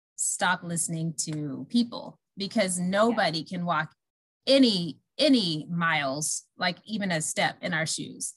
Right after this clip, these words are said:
Speaker 1: It's just, it's not possible. And I think that so often family members and, you know, family friends have our best interest at heart,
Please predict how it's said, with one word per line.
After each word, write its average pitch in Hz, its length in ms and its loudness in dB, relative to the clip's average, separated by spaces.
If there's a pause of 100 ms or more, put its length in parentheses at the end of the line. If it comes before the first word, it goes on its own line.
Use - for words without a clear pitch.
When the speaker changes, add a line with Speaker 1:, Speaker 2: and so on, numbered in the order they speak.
(420)
Speaker 1:
It's - 200 -2
just, 180 400 -2
it's 202 200 -6
not 180 200 0
possible. 185 460 0
And 190 180 -2
I 185 120 0
think 226 400 2
that 180 180 -2
so 214 220 0
often 185 680 -2 (380)
family 214 320 0
members 180 720 0
and, 320 380 2
you 254 100 4
know, 202 140 0
family 196 320 -2
friends 170 560 -2
have 180 180 0
our 165 120 2
best 165 400 -2
interest 226 580 -2
at 220 140 -2
heart, 277 340 2